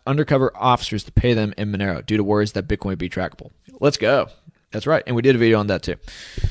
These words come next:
We did a video on that too. And they didn't get caught because Monero is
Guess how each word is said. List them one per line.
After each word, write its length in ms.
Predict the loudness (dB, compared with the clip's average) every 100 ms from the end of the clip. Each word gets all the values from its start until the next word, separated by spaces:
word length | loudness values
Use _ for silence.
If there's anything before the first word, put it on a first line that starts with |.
| -4 -10 -8 -8 -8 -8
We 160 | 4 6
did 160 | 8 6
a 40 |
video 220 | 4 4
on 80 | 4
that 140 | 2
too. 140 | 4 2
And 100 | 6
they 80 | 6
didn't 200 | 6 4
get 120 | -6
caught 300 | 0 2 2
because 260 | 0 -2 -2
Monero 300 | -4 -2 0
is 160 | -2